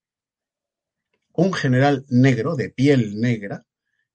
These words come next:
es el ejército español, mucho antes, mucho antes de que los negros llegasen al generalato en el ejército de los Estados Unidos, un siglo y medio antes, ¿eh?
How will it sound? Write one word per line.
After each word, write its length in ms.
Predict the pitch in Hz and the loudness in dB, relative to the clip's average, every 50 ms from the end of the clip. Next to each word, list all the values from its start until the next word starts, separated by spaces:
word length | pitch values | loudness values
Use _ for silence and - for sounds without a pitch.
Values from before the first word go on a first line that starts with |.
| _ _ | _ _
es 180 | 165 165 - | -2 0 2
el 100 | 180 180 | 2 2
ejército 420 | 160 131 156 165 165 180 170 - 160 | 2 2 2 0 0 -2 -2 -2 -4
español, 480 | - - 120 110 120 147 143 117 - - | -2 -2 -2 -2 -2 -2 -2 -4 -6 -2
mucho 520 | - 127 131 160 202 220 220 - - 214 196 | 2 4 4 4 2 0 -2 -2 0 0 2
antes, 680 | 196 190 185 170 - - 156 - - - - - - _ _ | 2 0 -2 -4 -6 -8 -10 -10 -12 -14 -16 -18 -20 _ _
mucho 400 | 226 240 175 - - - 175 170 | -2 -2 -2 -2 -2 -2 0 0
antes 360 | 165 165 160 160 185 170 - | 0 0 -2 -4 -8 -4 -4
de 100 | 131 - | -4 -4
que 100 | - 104 | -4 -6
los 260 | 101 98 - - 127 | -6 -6 -6 -2 0
negros 480 | 127 151 160 143 143 175 202 - - - _ - - - - - - - _ _ _ | 2 2 2 2 0 -2 -4 -8 -12 -18 _ -20 -20 -20 -20 -20 -20 -20 _ _ _
llegasen 840 | - 107 110 113 110 127 139 131 - - 147 147 156 156 156 156 156 - | -6 0 2 4 4 4 4 2 2 0 0 0 0 -2 -2 -4 -6 -10
al 380 | - 104 107 104 104 101 98 95 | -12 -12 -10 -10 -10 -10 -10 -8
generalato 840 | - - 127 117 113 110 107 110 117 127 135 131 131 - 160 165 - _ _ _ _ _ _ _ | -6 -4 -4 -2 -2 -2 -2 2 4 4 4 4 2 -2 -4 -4 -8 _ _ _ _ _ _ _
en 140 | - 107 101 | -6 -4 -2
el 80 | 101 101 | 0 0
ejército 500 | 95 123 127 123 117 139 131 120 127 117 | 2 2 2 0 2 -2 0 2 2 2
de 80 | 110 | 2
los 140 | 98 90 92 | 2 -2 -4
Estados 440 | 92 - - 107 101 101 92 - - | -6 -4 -2 -2 0 0 -2 -4 -6
Unidos, 560 | 85 82 - _ _ _ _ _ - - - - | -10 -12 -14 _ _ _ _ _ -12 -10 -2 2
un 100 | 135 135 | 2 4
siglo 320 | 123 - 160 143 139 143 | 4 4 4 4 6 6
y 80 | 131 123 | 6 8
medio 340 | 123 135 127 123 117 104 92 | 8 6 6 6 4 4 0
antes, 680 | 85 - - _ - - - - - - - - - _ | -2 -6 -12 _ -20 -16 -10 -8 -8 -8 -8 -10 -10 _
¿eh? 200 | - 143 202 277 | -4 -4 -2 -4